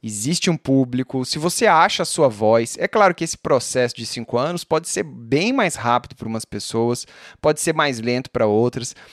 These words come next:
mas não ache que é um processo rápido. É, é um processo que vai ter o seu tempo,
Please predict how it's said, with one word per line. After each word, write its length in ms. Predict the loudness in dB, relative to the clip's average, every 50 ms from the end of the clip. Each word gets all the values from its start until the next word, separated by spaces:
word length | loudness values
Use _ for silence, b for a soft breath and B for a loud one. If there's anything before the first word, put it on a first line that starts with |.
| B B B B _
mas 260 | -2 0 0 0 2
não 180 | 2 2 4 4
ache 300 | 6 4 4 2 0 -2
que 100 | 0 0
é 40 | 0
um 40 | 2
processo 520 | 2 2 2 2 2 0 0 0 0 0
rápido. 520 | 0 2 4 2 2 2 -2 -6 -10 -12 -18 b b b b b b 0
É, 260 | 4 4 6 6 4
é 60 | 2
um 40 | 2
processo 540 | 2 2 2 2 4 2 2 2 2 0 -4
que 260 | -6 -6 -6 -6 -6 -6
vai 280 | -2 2 2 4 2
ter 160 | 2 0 0
o 60 | 0 0
seu 320 | 0 0 0 2 2 0
tempo, 420 | 0 0 0 0 0 -2 -6 -14